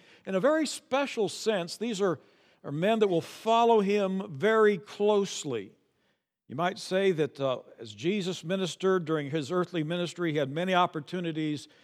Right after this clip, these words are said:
to influence great masses of people, great crowds of people. Many of them followed him because of the miracles that he, he did. But he will, his enduring work will really be with these twelve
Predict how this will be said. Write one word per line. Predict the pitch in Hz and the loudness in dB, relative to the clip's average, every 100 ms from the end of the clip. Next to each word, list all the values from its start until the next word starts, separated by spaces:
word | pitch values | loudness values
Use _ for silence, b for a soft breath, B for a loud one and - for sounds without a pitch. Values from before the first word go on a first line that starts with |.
| b b | b b
to | - 175 | -2 0
influence | 156 - 175 175 - 202 | 0 0 0 0 -4 -12
great | 127 170 196 202 | -4 2 2 2
masses | 165 170 196 196 - 190 135 | -4 -2 0 0 0 -2 -2
of | 143 - | -6 -6
people, | 160 135 117 | -6 -6 -10
great | 127 196 196 - | -2 -2 -2 -4
crowds | - 202 202 202 156 | 0 2 4 2 0
of | 143 - | -6 -8
people. | 135 98 85 - _ _ _ _ _ _ | -10 -10 -14 -18 _ _ _ _ _ _
Many | 127 175 247 285 | -2 2 4 4
of | 233 | 4
them | 220 170 | 2 2
followed | 220 202 196 185 | 2 4 4 2
him | 180 180 | 0 -2
because | 170 196 175 | -2 0 0
of | 151 | 0
the | 170 | -2
miracles | 180 208 208 208 175 135 | 6 8 8 6 2 0
that | 127 127 | -2 -4
he, | 131 123 _ | -6 -10 _
he | - 147 | -6 -6
did. | 127 123 87 - _ _ _ _ _ _ _ 127 | -2 -2 -2 -12 _ _ _ _ _ _ _ -6
But | 151 | -2
he | |
will, | 269 240 160 151 | 4 4 4 -2
his | - 160 175 | -4 0 0
enduring | 156 127 185 330 349 285 202 147 147 | 0 -2 2 4 6 8 6 6 0
work | 139 107 - B B B - | 0 0 -6 B B B -8
will | 143 151 | -4 0
really | 208 226 180 | 4 6 6
be | 160 147 | 2 0
with | 143 151 | 0 -2
these | 151 131 - | -4 -6 -8
twelve | - 208 196 180 151 | -2 4 6 4 2